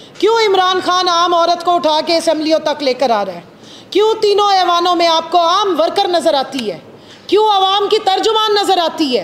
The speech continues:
क्यों middle class family की औरत बैठ के वहाँ पर आवाज़ उठाती है कि मेरा हक ये है, मेरे साथ की औरतों का ये हक है?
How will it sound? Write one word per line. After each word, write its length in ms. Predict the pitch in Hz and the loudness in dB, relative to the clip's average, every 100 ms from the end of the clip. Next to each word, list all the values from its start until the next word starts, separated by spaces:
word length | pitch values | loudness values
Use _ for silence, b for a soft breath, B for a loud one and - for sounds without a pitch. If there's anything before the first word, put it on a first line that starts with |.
| - - B B - | -6 -20 B B -2
क्यों 180 | 427 427 | 0 2
middle 280 | 392 403 381 | 2 0 0
class 360 | 370 370 370 | 0 0 0
family 320 | 370 349 349 370 | 0 0 0 0
की 120 | 359 | 2
औरत 340 | 359 381 381 277 | 2 2 -2 -2
बैठ 240 | 330 349 339 | 0 0 0
के 100 | 339 | 0
वहाँ 160 | 330 | 0
पर 160 | 330 339 | 2 2
आवाज़ 320 | 311 302 320 | 2 2 0
उठाती 340 | 311 294 294 339 | 0 -2 0 0
है 40 | |
कि 80 | 339 | 0
मेरा 200 | 330 359 339 | 2 2 2
हक 200 | 320 320 | 0 -2
ये 180 | 277 370 | 0 2
है, 160 | 320 320 | 2 2
मेरे 220 | 330 339 | 2 0
साथ 300 | 330 294 302 | 0 -2 -2
की 80 | 311 | -2
औरतों 280 | 311 311 320 | -2 0 -2
का 100 | 320 | 0
ये 200 | 302 349 | 0 2
हक 260 | 339 320 320 | 2 0 0
है? 160 | 330 | -2